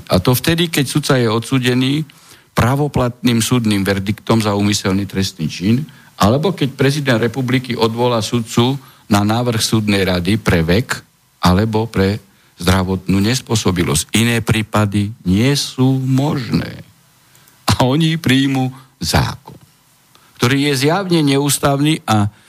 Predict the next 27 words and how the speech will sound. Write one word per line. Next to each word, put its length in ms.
pán 240
Baránik 560
zrejme 400
pod 240
vplyvom 400
drog 320
ho 80
ešte 480
aj 320
obhajoval 800
a 80
odôvodnil, 880
že 160
to 160
je 160
potreba 800
kvôli 400
Harabinovi. 960
Hej. 160
Čiže 280
tu 160
vidíte, 320
do 160
akého 320
stavu 400
sa 160
dostala 640